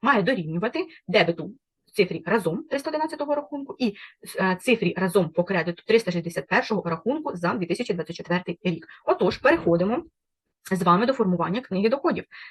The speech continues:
Для цього заходимо в звіти, книга доходів, єдиний податок, задаємо період, за який будемо формувати книгу доходів, звичайно ж, підтягуємо нашого фоп, так, по якому будемо формувати книгу доходів, і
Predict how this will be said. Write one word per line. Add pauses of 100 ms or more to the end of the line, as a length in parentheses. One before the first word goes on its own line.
Для
цього
заходимо
в (840)
звіти, (400)
книга
доходів,
єдиний
податок,
задаємо
період,
за
який
будемо
формувати
книгу
доходів, (200)
звичайно
ж,
підтягуємо
нашого
фоп, (100)
так, (240)
по
якому
будемо
формувати
книгу
доходів,
і